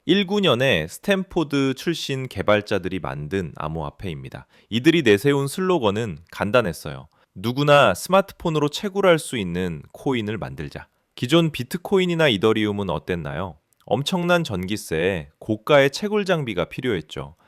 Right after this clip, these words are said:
마치 영화관 티켓 한 장 사려면 놀이공원 자유 이용권 값을 내야 하는 것처럼 진입 장벽이 높았습니다. 그런데 파이코인은 달랐어요. 앱만 깔고 하루에 한 번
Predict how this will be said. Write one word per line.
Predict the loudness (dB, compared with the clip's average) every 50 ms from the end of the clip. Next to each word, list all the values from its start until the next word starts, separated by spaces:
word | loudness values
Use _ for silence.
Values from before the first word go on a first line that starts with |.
| _ _ _
마치 | -4 -4 -2 -2 -4 0 2 2 2 4 4
영화관 | 4 4 6 6 6 6 6 4 4 2
티켓 | -4 -10 -8 -8 -8 -6 -6 -6
한 | -6 -2
장 | 0 0 0 0
사려면 | -2 -2 0 0 0 0 0 -2 -2 -2 -6 -10
놀이공원 | -10 -6 -2 -2 0 0 0 0 0 0 0 0 -2 -4
자유 | -8 -6 -4 0 2 2 2 2
이용권 | 0 0 -2 -2 -2 -4 -4 -6 -6 -4 -4
값을 | -6 -8 -8 -8 -8 -8 -4
내야 | -4 -2 0 0 0 -2
하는 | -4 -6 -8
것처럼 | -8 -10 -10 -10 -6 -6 -4 -6 -6 -10 -14 _ -20 -20 -20 _
진입 | -10 -8 -4 -2 -2 -4 -2
장벽이 | 0 0 0 0 -2 -4 -4 -6 -8 -10 -12 -10 -8
높았습니다. | -8 -6 -6 -6 -8 -8 -10 -12 -16 -18 -18 -18 -20 -20 _ _ _ _ _
그런데 | 0 0 2 6 6 6 6 4 0 -8 _ _ _ _
파이코인은 | -4 0 2 2 2 2 0 0 0 2 2 0 -2 -4
달랐어요. | -4 -2 -2 -2 -2 -2 -4 -8 -12 -12 -12 -14 -18 _ _ _ _ _ _ -2
앱만 | 0 0 2 2 2 2 2 0 0
깔고 | 2 2 2 2 2 0 -2 -2 -4 -6 _ _ _ _ _
하루에 | -2 2 4 4 4 4 4
한 | 2 2 2 2
번 | 2 2 2 0